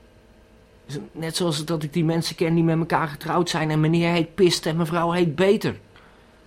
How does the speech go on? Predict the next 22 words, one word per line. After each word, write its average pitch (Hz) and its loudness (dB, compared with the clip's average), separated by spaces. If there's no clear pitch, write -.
<laughs> - -20
Ja. 147 -2
Het - -20
schiet 107 -6
ook 170 -4
niet 151 -2
op, 87 -8
hè? 80 -12
Nee. 127 -10
Kijk, 180 -4
er, - -4
er 156 -2
is 214 0
iemand 226 0
die 175 -4
wil 202 0
me 180 2
wel 147 0
bellen, 214 4
maar 175 0
die 160 -6
praat 165 0